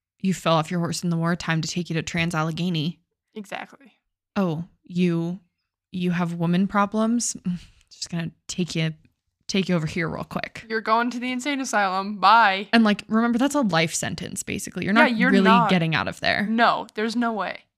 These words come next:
Speaker 1: So, yeah. So in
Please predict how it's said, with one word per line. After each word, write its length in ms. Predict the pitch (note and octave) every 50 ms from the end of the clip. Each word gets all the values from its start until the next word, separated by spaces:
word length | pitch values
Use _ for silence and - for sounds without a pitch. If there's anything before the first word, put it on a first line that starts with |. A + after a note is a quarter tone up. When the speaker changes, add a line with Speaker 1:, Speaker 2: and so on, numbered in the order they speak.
| _ _ -
Speaker 1:
So, 640 | - - - - - G3 F#3 F3+ E3+ E3+ E3 C3+ -
yeah. 160 | C#3+ D#3 - - - _ _ _ _ _ _ - - - - - - _ _ _ _ _ _ _ _ _ _ _ _ _ _ _
So 360 | - - - B3+ B3+ B3 A#3+
in 340 | - - A#3 B3 A#3 A#3 A3